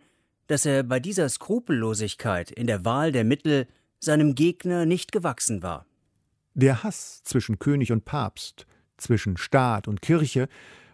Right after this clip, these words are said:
Speaker 2: begann ins Grenzenlose zu wachsen. König Philipp spottet der Verkündigung päpstlicher Allgewalt. Papst Bonifaz bleibt nichts anderes übrig,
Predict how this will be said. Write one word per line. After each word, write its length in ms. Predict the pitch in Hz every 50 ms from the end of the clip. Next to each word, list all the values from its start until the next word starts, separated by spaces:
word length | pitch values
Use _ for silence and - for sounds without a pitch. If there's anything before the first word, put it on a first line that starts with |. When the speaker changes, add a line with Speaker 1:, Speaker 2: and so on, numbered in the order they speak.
| _
Speaker 2:
begann 280 | - 135 120 135 143 180
ins 220 | 202 175 143 -
Grenzenlose 800 | - - 123 117 127 135 - - 156 139 113 98 98 95 98 113
zu 200 | - - 160 127
wachsen. 400 | 104 92 - - - - 127 - - _ _ _ _ _ _ _ _ _ _ _ _ _ _ - - - -
König 320 | - 127 127 117 101 -
Philipp 280 | - 170 175 139 - -
spottet 540 | - - - 143 143 - 127 - - -
der 80 | - 117
Verkündigung 680 | - - 107 - - 156 147 131 123 110 117 117 120 117 _ _ _ _
päpstlicher 640 | - 117 113 104 - - - 120 104 - 127 123 - _ -
Allgewalt. 580 | - 113 110 - - 110 127 139 175 - - _ _ _ _ _ _ _ _ _ _ _ _ - - - - - -
Papst 280 | - 143 139 - - -
Bonifaz 440 | 165 185 185 170 - 160 151 -
bleibt 220 | - 143 135 131 -
nichts 200 | 160 139 - -
anderes 300 | 131 156 151 147 151 -
übrig, 380 | - 185 156 135 117 110 -